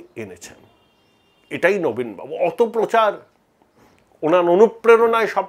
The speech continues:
কিছু হচ্ছে। এইসব বিলবোর্ডস আপনি খুব চোখে পা-, পড়বে না উড়িষ্যায়, ভুবনেশ্বরে। এখানে তো সব কিছুই অনুপ্রেরণায় হয়। সব মানুষ এগুলো দেখছেন। তাই নবীনবাবুকে গিয়ে উনি বললেন, আর নবীনবাবু ওই বিজেপি বিরোধী অক্ষে সামিল হলেন,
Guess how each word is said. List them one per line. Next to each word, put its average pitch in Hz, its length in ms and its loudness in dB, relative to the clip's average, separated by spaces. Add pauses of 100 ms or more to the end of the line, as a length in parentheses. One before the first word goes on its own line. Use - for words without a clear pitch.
কিছু 214 240 -6
হচ্ছে। 208 220 -4
এইসব 175 360 -2
বিলবোর্ডস 180 500 -2
আপনি 180 340 -6 (420)
খুব 185 200 -8
চোখে 208 220 0
পা-, 151 220 -4 (140)
পড়বে 156 260 -2
না - 140 -12 (840)
উড়িষ্যায়, 156 380 -6
ভুবনেশ্বরে। 120 840 -14 (720)
এখানে 208 220 0
তো 202 120 -4
সব 240 200 -2 (120)
কিছুই 202 260 -10
অনুপ্রেরণায় 131 760 -6
হয়। - 240 -18 (960)
সব 247 140 6
মানুষ 254 260 6
এগুলো 262 240 2
দেখছেন। 254 420 -2 (800)
তাই 180 320 4
নবীনবাবুকে 240 1120 2
গিয়ে 233 200 -2
উনি 226 280 0
বললেন, 220 600 0
আর 208 100 -2
নবীনবাবু 214 840 2
ওই 196 140 4
বিজেপি 202 500 0
বিরোধী 196 400 -2
অক্ষে 202 400 0
সামিল 196 440 -2
হলেন, 190 400 0